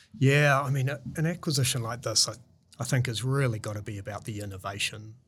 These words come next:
that it provides. So there is something about being a smaller startup that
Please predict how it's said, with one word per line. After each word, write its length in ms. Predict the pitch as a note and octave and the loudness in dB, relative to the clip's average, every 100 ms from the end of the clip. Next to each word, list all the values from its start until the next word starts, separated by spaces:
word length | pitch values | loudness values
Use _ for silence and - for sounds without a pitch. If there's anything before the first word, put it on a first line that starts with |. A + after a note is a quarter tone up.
| - | -6
that 160 | A2 G2 | -6 -6
it 160 | - | -10
provides. 720 | - G#2 G#2 G2 G2+ G#2 B2+ | -10 -6 -6 -8 -8 -6 2
So 380 | A#2+ A2+ G#2 G#2 - - - _ _ | 4 4 -2 -8 -12 -18 -20 _ _
there 180 | C#3 C3 | 2 4
is 140 | B2+ | 6
something 580 | - F3 D#3 - C3+ A#2+ | 6 6 4 2 0 0
about 460 | A2 A2 G#2+ - - | -2 -6 -8 -8 -8
being 640 | A2+ A2 G#2+ G#2+ G#2 G#2 - _ _ _ - | -6 -6 -8 -10 -12 -14 -20 _ _ _ -8
a 640 | A#2 G#2+ G#2 G#2 G2+ G2 _ _ _ - | -6 -4 -6 -10 -14 -18 _ _ _ -2
smaller 960 | - - C3 A#2 A2+ A2 G#2+ G#2+ G#2 G#2 | 2 6 6 6 0 -6 -8 -8 -8 -2
startup 1000 | - - - G#2+ G#2+ G#2 - G#2 G2+ - - _ _ _ - A2+ A2 | 0 0 0 -2 -2 -6 -6 -8 -8 -14 -20 _ _ _ -16 -10 -6
that 340 | G#2+ G#2+ | -6 -6